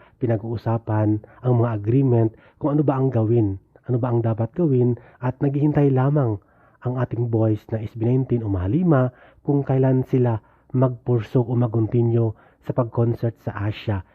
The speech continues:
Sa ngayon, dalawang bansa na sa Asia ang kansilado, ang Singapore at ang Thailand. Sana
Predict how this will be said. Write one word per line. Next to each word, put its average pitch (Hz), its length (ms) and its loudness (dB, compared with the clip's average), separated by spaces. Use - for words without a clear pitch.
Sa 127 240 2
ngayon, 131 400 2
dalawang 117 320 2
bansa 110 400 -2
na 107 80 -2
sa 104 240 -6
Asia 117 320 -6
ang 107 160 -6
kansilado, 101 720 -2
ang 104 160 -2
Singapore 113 720 0
at - 160 -14
ang 101 160 -4
Thailand. 95 640 -4
Sana 160 560 4